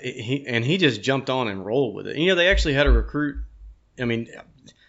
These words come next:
I'll be told here, they had a recruit in town, and, um, he really just made time for us. I told him, "Look, we can do this later. We can do that." He said, "No, I've always wanted to do it. Let's do it now."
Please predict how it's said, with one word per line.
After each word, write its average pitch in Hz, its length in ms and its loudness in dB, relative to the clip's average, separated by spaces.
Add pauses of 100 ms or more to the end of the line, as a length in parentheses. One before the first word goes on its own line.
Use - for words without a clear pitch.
(800)
I'll 151 140 6
be 139 100 2
told 127 280 4
here, 107 400 0 (120)
they 135 80 0
had 151 100 6
a 143 40 6
recruit 143 440 2
in 135 180 2
town, 107 540 0
and, 98 400 -2
um, 92 400 -6 (560)
he 151 100 -6
really 220 180 4
just 139 140 2
made 143 260 6
time 147 320 2
for 101 180 -6
us. - 440 -2 (160)
I - 120 -4
told 208 220 -2
him, 117 120 -2
"Look, 143 160 -4
we 160 80 -6
can 104 140 -8
do 101 120 -8
this 98 180 -12
later. 156 360 0
We 135 80 -6
can 104 100 -10
do 113 140 -6
that." 117 120 -6
He 127 100 -6
said, 107 120 -6
"No, 160 200 -6
I've 123 100 -4
always 151 280 -2
wanted 156 180 -4
to 117 40 -10
do 139 200 -2
it. 156 100 -4
Let's 117 160 -10
do 147 160 -4
it 147 80 -4
now." 135 320 -6